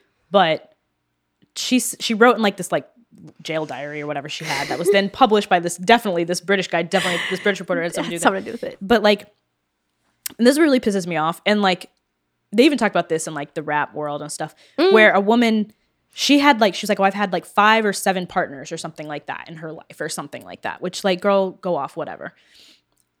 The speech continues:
Speaker 1: But I'm like, if this was a guy, no
Speaker 2: That
Speaker 1: one
Speaker 2: would
Speaker 1: would
Speaker 2: be
Speaker 1: have anything to say about it. They'd be
Speaker 2: Mm-hmm.
Speaker 1: like, "Oh, he's a big baller shot caller. He's got seven, he's had sex
Speaker 2: Yeah.
Speaker 1: with seven women."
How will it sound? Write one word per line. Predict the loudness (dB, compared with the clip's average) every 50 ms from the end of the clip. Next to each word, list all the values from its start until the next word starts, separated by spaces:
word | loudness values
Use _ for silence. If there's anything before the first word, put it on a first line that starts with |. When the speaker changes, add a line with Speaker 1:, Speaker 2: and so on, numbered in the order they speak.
| _ _ _
Speaker 1:
But | -6 0 2 4 4 4 0 -2 _ _ _ _ _ _ _ _ _ _ _ _ _ _ _ _ _ _ _ _ -4
I'm | -2 0 0
like, | 0 0 -2
if | -4
this | -4 -4 -2 -2
was | -2 0 0
a | -2
guy, | -2 -4 -6 -4 -2 -2 -2 -2 -2 -4 -6 -8 -8 -10 -16 _ _ -4
no | 0 2 4
Speaker 2:
That | 4
Speaker 1:
one | 4 4
Speaker 2:
would | 4 4
Speaker 1:
would | 4
Speaker 2:
be | 4
Speaker 1:
have | 4 2 0 0
anything | -2 -2 0 0 0 -2 -2 -4 -4
to | -4
say | -4 -2 0 0 0
about | 0 -2 -4 -6
it. | -4
They'd | -4 -2
be | 2
Speaker 2:
Mm-hmm. | 2
Speaker 1:
like, | 2 2 2
"Oh, | 2 2 2
he's | 2 0 -2 -2
a |
big | -2 -4 -2 0
baller | 2 2 2 2 2 0
shot | 0 -2 -2 0
caller. | 0 2 2 4 2 2 0
He's | -2 -4 -4
got | -2 -4 -4 -4
seven, | -2 -2 -2 -2 -2 -6
he's | -8 -10 -6
had | -2 -2 -2 -2 -2
sex | -4 -2 0 2
Speaker 2:
Yeah. | 2
Speaker 1:
with | 0 0
seven | -2 -4 -4 -4 -4
women." | -4 -4 -2 -4 -6 -8